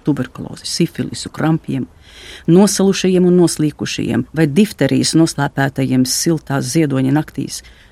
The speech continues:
lepnos akmens namos vai dēļu būdās, kur cauri paviļām lodā žurkas un posts, kur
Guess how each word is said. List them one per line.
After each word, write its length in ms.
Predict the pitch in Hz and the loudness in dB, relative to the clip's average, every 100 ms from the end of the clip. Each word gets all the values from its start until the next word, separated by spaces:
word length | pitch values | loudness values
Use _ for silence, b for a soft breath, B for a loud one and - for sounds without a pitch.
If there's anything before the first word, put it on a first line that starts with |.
| b | b
lepnos 460 | 160 196 202 185 190 | 0 2 4 2 2
akmens 380 | 190 180 165 185 | 2 2 2 4
namos 400 | 196 180 151 - - 151 | 4 6 4 0 -2 0
vai 80 | |
dēļu 380 | 151 180 208 175 | 2 4 4 4
būdās, 480 | 180 202 180 143 - - | 2 2 2 0 -4 -10
kur 200 | 147 - | -12 -8
cauri 400 | - 165 165 151 | -2 0 0 0
paviļām 540 | 185 170 165 147 151 | 0 2 2 2 2
lodā 380 | 147 170 147 139 135 | 0 -2 -2 -4 -2
žurkas 540 | 175 175 - 151 - 147 | -2 -2 -4 -8 -2 -2
un 80 | |
posts, 540 | 147 175 180 165 - - b b b b - - | 0 0 0 -2 -8 -16 b b b b -12 6
kur 320 | 247 240 | 8 8